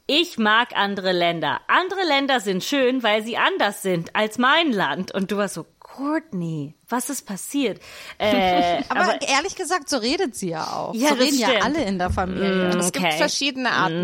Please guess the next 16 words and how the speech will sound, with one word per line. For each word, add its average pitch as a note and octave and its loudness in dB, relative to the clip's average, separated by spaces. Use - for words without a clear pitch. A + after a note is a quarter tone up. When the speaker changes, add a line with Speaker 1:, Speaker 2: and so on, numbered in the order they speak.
Speaker 1:
Mm, F3+ -4
Speaker 3:
von F#3 -2
Speaker 1:
okay. F3 2
Speaker 3:
Intelligenz, D#3+ -2
okay? B3 -2
Speaker 1:
Mm, F3+ -2
okay. - -6
Speaker 3:
Courtney A#3 -2
ist - -4
dafür A3+ -4
emotional A3 0
teilweise, B3+ 0
finde B3 -6
ich, A#3 -6
sehr A#3+ -2
intelligent. A#3 -10